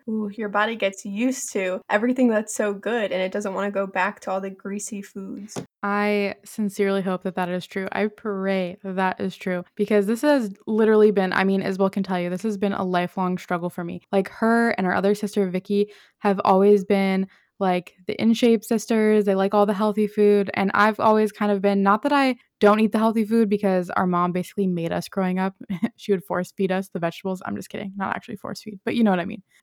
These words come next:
Speaker 2: And so I would eat those things, but I always hated it. I never got excited about it. And just, like, I was never, like, naturally athletic. So that's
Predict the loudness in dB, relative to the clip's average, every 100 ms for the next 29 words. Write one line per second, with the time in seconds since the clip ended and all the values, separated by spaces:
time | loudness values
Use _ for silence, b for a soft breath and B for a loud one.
0 | -2 2 2 2 0 _ _ 2 4 6
1 | 4 2 4 4 4 2 0 2 4 6
2 | 4 2 -2 0 2 2 2 2 2 0
3 | 2 2 0 -2 -2 -2 0 2 2 0
4 | -4 _ 2 4 4 2 4 4 2 _
5 | -4 0 4 4 4 2 2 2 2 0
6 | 0 -2 -4 -4 -2 -2 -2 -4 -4 -2
7 | -2 -4 -14 -10 -2 0 0 2 0 -2